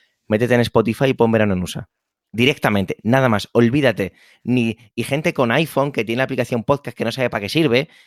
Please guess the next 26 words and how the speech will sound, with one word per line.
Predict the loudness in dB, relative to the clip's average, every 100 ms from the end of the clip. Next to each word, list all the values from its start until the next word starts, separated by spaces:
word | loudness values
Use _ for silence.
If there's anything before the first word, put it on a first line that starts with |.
| _ -12
y | -12
da-, | -10 -12 -12 _ _ _ _
"¿Tú | 0
es-, | 0 -2 -6
tienes | -4 -4
Spotify?". | -8 -10 -2 -2 -2 -4
"Sí", | -10 -12 -12 _ _ -6
hazlo | -4 -2
así. | -6 -12 _ _ _ _
Entonces, | -10 -4 -4 -6 -12 _ _ _ _ -14
al | -8 -8
final, | -6 -6 -4
en |
definitiva, | -6 -8 -4 -2
es | -2 -6
el | -14 -8
llegar | -6 -4
a |
la | -4
gente, | -6 -8
como | -6 -6
tú | -4
dices, | -4 -6 -8
y | -8
es | -6
verdad, | -6 -8 -10